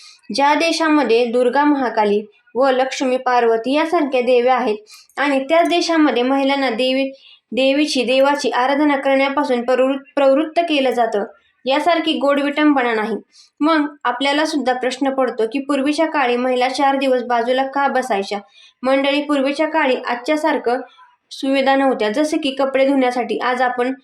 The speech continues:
वॉशिंग मशीन वापरतो, पिठाची गिरण नव्हती म्हणून जात्यावर दाणे दळून पीठ दळलं जायचं. आता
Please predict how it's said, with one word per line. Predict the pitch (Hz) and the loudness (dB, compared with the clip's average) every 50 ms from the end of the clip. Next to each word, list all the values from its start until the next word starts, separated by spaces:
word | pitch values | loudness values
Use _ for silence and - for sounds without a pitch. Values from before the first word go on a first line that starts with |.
| _ _ - | _ _ -4
वॉशिंग | 220 240 240 240 302 294 | -2 -2 0 0 0 0
मशीन | 277 269 269 285 269 254 | 0 0 0 0 0 0
वापरतो, | 233 226 226 226 220 208 202 214 208 | 0 0 -2 -2 -2 -2 -2 -2 -2
पिठाची | 202 - 254 - 247 262 269 285 294 | -2 -2 -2 -2 -2 -2 -2 -2 -2
गिरण | 240 262 247 247 247 | 0 0 0 0 0
नव्हती | 254 269 262 247 - 220 | 2 0 0 0 0 0
म्हणून | 254 285 294 285 285 262 | 0 0 0 0 0 2
जात्यावर | 262 262 262 262 262 269 262 277 294 311 311 311 - - - - - _ - | 2 2 0 0 0 0 2 2 2 0 -2 -4 -8 -16 -20 -20 -18 _ -6
दाणे | 233 247 247 254 269 285 | -2 -2 0 0 0 0
दळून | 269 294 277 269 262 | 0 0 0 0 0
पीठ | 254 - 269 254 226 214 | 0 -2 -4 -4 -2 -2
दळलं | 240 240 226 220 220 | 0 0 2 2 0
जायचं. | 208 208 202 196 202 - - - | 0 0 -2 -4 -4 -8 -6 -6
आता | 262 277 - 285 269 | -4 -2 0 0 -2